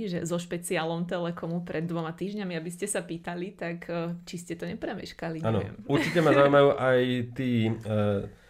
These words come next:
Speaker 2: surferi, ktorí potrebujú rýchle dáta. Predpokladám, že to je na, skôr na nejaké firemné účely, ale, ale veľmi som zvedavý. A ozvite sa, ak vám čokoľvek napadlo zaujímavé.
Speaker 1: Takže ešte raz ďakujeme aj vám,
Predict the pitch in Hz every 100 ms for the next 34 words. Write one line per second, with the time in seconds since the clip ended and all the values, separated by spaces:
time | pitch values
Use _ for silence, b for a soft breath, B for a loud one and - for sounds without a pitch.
0 | b b - 139 120 131 120 123 110 113
1 | 120 117 117 117 117 98 92 92 131 156
2 | 120 - 95 101 104 101 104 101 87 87
3 | 87 82 - - - 92 90 85 82 78
4 | b b b b b 87 87 95 - 98
5 | 98 95 - 117 120 104 101 82 101 -
6 | - - 78 110 107 110 95 101 120 151
7 | 175 175 B B B _ 104 107 104 107
8 | - 117 120 127 120 107 - - - -
9 | 104 104 101 110 107 101 98 98 98 87
10 | 87 - 98 85 87 87 87 87 - _
11 | - 175 175 190 175 - - 175 190 165
12 | 175 226 233 240 214 202 196 - b b
13 | b b b - 196 190 185 175